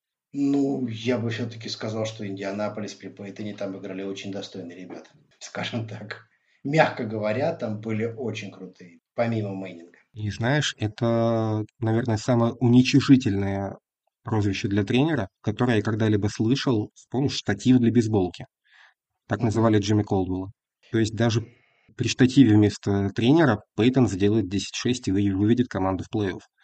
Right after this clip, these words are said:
Speaker 2: Вот всё, что надо знать об Индианаполисе. Потом Пейтон ушёл, вернее, его, ну, по сути, просили, э, очистить шкафчик.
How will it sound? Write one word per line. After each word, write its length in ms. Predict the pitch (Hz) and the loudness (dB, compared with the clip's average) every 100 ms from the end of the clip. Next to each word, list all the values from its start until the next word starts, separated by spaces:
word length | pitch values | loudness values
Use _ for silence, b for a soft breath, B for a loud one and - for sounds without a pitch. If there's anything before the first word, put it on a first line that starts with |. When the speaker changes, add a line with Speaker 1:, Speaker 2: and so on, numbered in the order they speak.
| b b | b b
Speaker 2:
Вот 460 | - 101 101 113 127 | -14 -8 -2 -2 -2
всё, 120 | 117 | -6
что 160 | - 107 | -2 -2
надо 180 | 107 104 | 0 2
знать 200 | 104 104 | 2 2
об 60 | 98 | 2
Индианаполисе. 640 | 101 101 90 - - - _ _ | 2 2 -2 -6 -16 -18 _ _
Потом 280 | 101 104 110 | -8 -2 0
Пейтон 280 | 117 113 107 | 0 2 2
ушёл, 460 | 104 - 143 180 147 | 2 6 8 8 6
вернее, 360 | 101 110 104 | 2 4 4
его, 360 | 101 101 101 101 | 4 4 4 4
ну, 100 | 117 113 | -2 -4
по 100 | 104 | -2
сути, 260 | 117 95 - | -2 -4 -6
просили, 380 | - 104 - 92 95 95 95 95 95 | -10 -6 -2 -2 0 -2 -2 -4 -6
э, 20 | - _ _ | -12 _ _
очистить 400 | 104 - 107 110 | -8 -6 -4 -4
шкафчик. 500 | - 135 151 123 - | -2 -2 -2 -4 -6